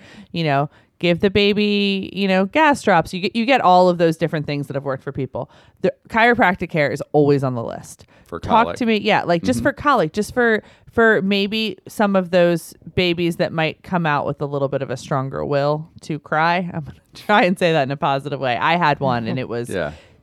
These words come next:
Speaker 1: it, it was terrible. We never ended up going to chiropractic care. But
Speaker 2: Mm-hmm.
Speaker 1: when this one was born, um, his name is Matthew. It just took me a second there 'cause there's a lot of them.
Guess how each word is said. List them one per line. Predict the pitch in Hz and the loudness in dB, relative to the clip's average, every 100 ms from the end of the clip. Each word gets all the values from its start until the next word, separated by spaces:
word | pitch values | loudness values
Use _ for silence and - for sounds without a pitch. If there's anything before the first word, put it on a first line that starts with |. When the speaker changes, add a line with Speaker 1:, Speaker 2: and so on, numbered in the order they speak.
| _ - - | _ -18 -6
Speaker 1:
it, | 151 | -4
it | - 156 | -2 -2
was | 147 - - - - | -2 -4 -18 -20 -6
terrible. | 220 165 190 165 139 120 120 147 | -2 2 2 2 2 2 0 0
We | 165 | 0
never | 170 170 180 156 | 2 2 0 0
ended | 165 147 | -2 -2
up | 143 | -4
going | 151 139 | -2 -4
to | 135 | -4
chiropractic | 143 127 127 127 - 139 | -6 -6 -4 -6 -8 -10
care. | 131 117 | -6 -4
But | 147 156 | -2 -4
Speaker 2:
Mm-hmm. | 104 117 120 - | -2 -6 -8 -8
Speaker 1:
when | 190 190 180 160 - | 0 2 2 -2 -2
this | 185 381 - | -2 -2 0
one | 202 151 139 | 0 0 -2
was | 127 135 | -8 -8
born, | 139 120 127 185 190 | -6 -6 -6 -8 -10
um, | 151 139 | -8 -6
his | 156 151 | -4 -4
name | 143 151 | -6 -6
is | |
Matthew. | 156 127 123 139 151 | -6 -6 -6 -8 -8
It | 170 | -8
just | 143 - | -10 -10
took | - | -10
me | 123 | -10
a | |
second | 127 117 123 | -10 -12 -12
there | 127 85 | -12 -12
'cause | - | -14
there's | 127 | -12
a | 143 | -4
lot | 123 120 | -2 -2
of | - | -8
them. | 151 | -14